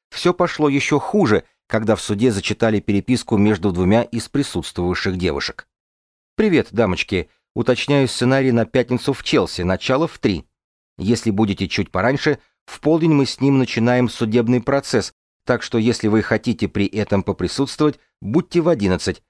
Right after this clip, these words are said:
но если не успеваете, ничего страшного. Жду не дождусь, будет классно.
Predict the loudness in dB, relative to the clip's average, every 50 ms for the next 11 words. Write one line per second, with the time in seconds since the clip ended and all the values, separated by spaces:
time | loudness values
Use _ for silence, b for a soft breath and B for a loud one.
0 | _ _ -4 -2 0 2 2 0 0 0 2 2 2 2 0 -2 -4 -2 0 2
1 | 2 2 2 2 2 2 2 2 0 0 -2 0 0 0 -2 -2 -4 -6 -6 -6
2 | -6 -8 -8 -8 -8 -12 _ _ _ _ _ _ _ _ _ _ _ _ _ -10
3 | -6 -6 -6 -4 -2 0 2 4 4 4 4 2 0 0 0 0 -2 -2 -2 -6
4 | -6 -2 -2 0 0 -2 -4 -6 -6 -4 -2 -2 -2 -2 -4 -8 -12 -14 -14